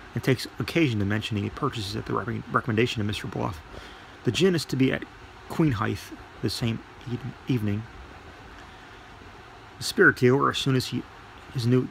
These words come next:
customer has taken leave, revolves in his mind the oddity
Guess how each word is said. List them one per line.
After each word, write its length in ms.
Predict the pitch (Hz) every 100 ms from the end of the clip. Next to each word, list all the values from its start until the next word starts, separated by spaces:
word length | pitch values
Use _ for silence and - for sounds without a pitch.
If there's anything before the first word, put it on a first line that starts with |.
| -
customer 380 | 165 - 120 117
has 120 | 107
taken 320 | 135 113 107
leave, 260 | 127 117 110
revolves 420 | 107 131 151 117
in 60 |
his 120 | 104 95
mind 320 | 107 117 104
the 100 | -
oddity 460 | 135 117 101 101